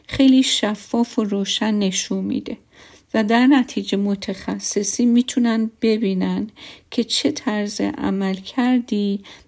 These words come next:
باعث آرزوهای خاصی روانی، رفتاری و احساسی می‌شه. این تصاویر با تصاویر مغزی که درست عمل می‌کنه مقایسه می‌شه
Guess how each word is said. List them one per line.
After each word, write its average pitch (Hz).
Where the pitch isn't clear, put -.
باعث 202
آرزوهای 196
خاصی 226
روانی، 196
رفتاری 190
و 196
احساسی -
می‌شه. -
این 294
تصاویر 202
با 214
تصاویر 208
مغزی 226
که 220
درست 226
عمل 190
می‌کنه 190
مقایسه 190
می‌شه 196